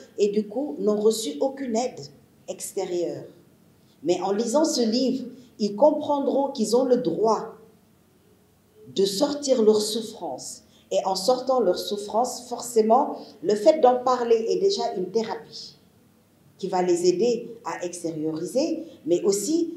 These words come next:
sûrement de rencontrer quelqu'un qui leur donnera des conseils à gérer cette souffrance-là et de s'en sortir.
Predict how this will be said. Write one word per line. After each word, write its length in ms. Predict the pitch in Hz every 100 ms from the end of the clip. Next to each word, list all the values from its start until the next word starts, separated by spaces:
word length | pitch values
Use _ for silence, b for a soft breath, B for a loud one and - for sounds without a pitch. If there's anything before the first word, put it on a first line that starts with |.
| -
sûrement 640 | - - 226 220 247 294
de 60 | 214
rencontrer 680 | 196 202 202 196 - 285 -
quelqu'un 540 | 190 165 208 262 - B B
qui 120 | - 208
leur 200 | 180 -
donnera 480 | 175 175 208 262 - -
des 140 | 208
conseils 800 | 202 180 - 180 196 277 - - - -
à 160 | 160
gérer 640 | 156 - 214 202 180 220 - -
cette 260 | - 175
souffrance-là 840 | - 196 - 165 160 - 165 190 208
et 60 | -
de 100 | 160
s'en 180 | 156 175
sortir. 520 | 170 185 - - 160